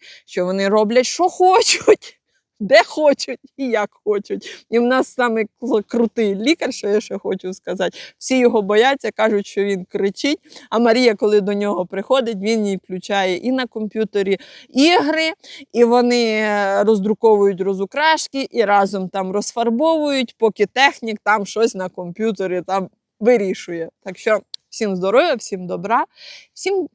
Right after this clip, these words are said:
всім, не лише діабетикам, всім нам рівних цукрів, щоб не було такого туди-сюди.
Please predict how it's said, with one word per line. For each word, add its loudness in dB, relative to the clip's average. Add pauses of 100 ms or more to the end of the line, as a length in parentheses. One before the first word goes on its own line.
(100)
всім, 2
не 0
лише 2
діабетикам, -2
всім 0
нам 2
рівних -2
цукрів, -8
щоб -2
не 4
було 4
такого -6
туди-сюди. -4